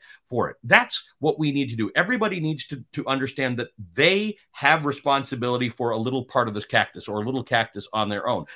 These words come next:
The other thing people need to res-, remember is they say to me all the time, "Wow, you've got a front row seat to such historic times." And I think to myself,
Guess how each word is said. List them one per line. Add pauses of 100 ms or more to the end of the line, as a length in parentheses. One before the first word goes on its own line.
The
other
thing
people
need
to (300)
res-, (160)
remember
is
they
say
to
me
all
the
time, (520)
"Wow,
you've
got
a
front
row
seat
to
such
historic
times." (400)
And
I
think
to
myself,